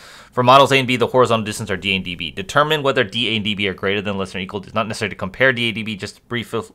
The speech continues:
briefly justify your answer. Okay, so what happens here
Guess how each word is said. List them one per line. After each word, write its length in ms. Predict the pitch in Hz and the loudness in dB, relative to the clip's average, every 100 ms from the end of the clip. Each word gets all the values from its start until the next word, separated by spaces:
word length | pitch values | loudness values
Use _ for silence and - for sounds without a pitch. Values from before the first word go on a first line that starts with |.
| - | -16
briefly 800 | 92 117 - 107 95 95 92 - - - _ | -6 -6 -4 -4 -4 -4 -6 -10 -18 -20 _
justify 520 | - - 113 - 98 | -4 -4 -4 2 4
your 120 | 92 - | 4 -2
answer. 320 | 92 90 - | -6 -8 -4
Okay, 200 | 113 107 | 0 0
so 140 | 101 107 | 0 0
what 120 | 107 | 4
happens 340 | 120 120 98 | 4 4 -4
here 500 | - 202 151 117 117 | 0 6 8 8 6